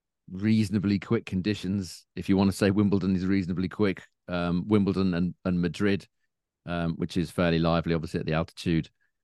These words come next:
on the clay. Um, the stats just say, oh, Tsitsipas, ninety-five percent holds of serve, Dominic Thiem, ninety percent holds of serve.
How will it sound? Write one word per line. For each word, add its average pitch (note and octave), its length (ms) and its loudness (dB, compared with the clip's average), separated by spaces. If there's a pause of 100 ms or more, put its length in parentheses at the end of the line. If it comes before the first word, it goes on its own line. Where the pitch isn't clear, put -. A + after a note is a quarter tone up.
(280)
on E2+ 180 2
the D#2+ 100 2
clay. E2 520 0
Um, F2+ 520 0
the G#2 100 -8
stats - 340 -2
just - 160 -12
say, F#2+ 160 -4
oh, G2 160 2
Tsitsipas, G2 720 0
ninety-five A2 840 2
percent F#2 320 -6
holds F#2+ 360 0
of E2+ 60 -14
serve, F2+ 380 0 (540)
Dominic G#2+ 340 4
Thiem, G2+ 220 0
ninety G#2 420 0
percent E2+ 340 -6
holds E2 300 -2
of E2 80 -14
serve. F2 400 -2